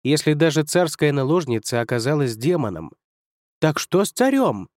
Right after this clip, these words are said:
не понял синий министр. «Юйфэй спасла его или нет?»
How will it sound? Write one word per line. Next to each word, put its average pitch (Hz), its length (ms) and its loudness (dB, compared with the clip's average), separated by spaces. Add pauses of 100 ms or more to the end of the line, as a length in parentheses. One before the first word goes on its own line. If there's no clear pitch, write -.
(180)
не 117 180 0
понял 101 340 -2
синий 101 280 -6
министр. 95 520 -8 (480)
«Юйфэй 165 460 2
спасла 175 460 -2
его 254 240 0
или 226 180 0
нет?» 131 340 -4